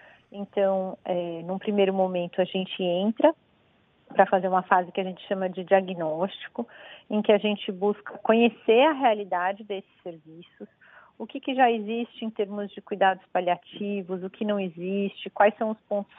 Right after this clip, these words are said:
fortes, os pontos com potencial de melhoria, né? Como que aquele serviço funciona, pra que em cima disso o projeto desenhe, é, quais são as soluções,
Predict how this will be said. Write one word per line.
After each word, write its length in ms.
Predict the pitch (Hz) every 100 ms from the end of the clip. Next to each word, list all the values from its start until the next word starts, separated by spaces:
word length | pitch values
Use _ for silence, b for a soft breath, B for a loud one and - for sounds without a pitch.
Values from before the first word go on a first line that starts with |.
| -
fortes, 340 | 190 202 196 -
os 80 | -
pontos 240 | 196 190 _
com 120 | -
potencial 680 | 196 190 - 196 - 190 185
de 100 | 180
melhoria, 680 | 185 185 170 165 170 190 185
né? 120 | 180
Como 240 | - 220 240
que 80 | 233
aquele 300 | - 214 -
serviço 320 | 208 196 190 - - -
funciona, 720 | 196 - - 165 156 175 196 B B B B -
pra 140 | - 214
que 140 | -
em 120 | 220 -
cima 300 | 247 262 294
disso 460 | 294 226 233 - 254 b b _ -
o 160 | 220
projeto 500 | - 220 214 214 220
desenhe, 680 | 202 214 196 208 214 220 240 b b -
é, 440 | 196 196 190 185 175
quais 180 | - 208 208
são 120 | 214
as 100 | 214 -
soluções, 760 | 220 226 - 226 214 247 262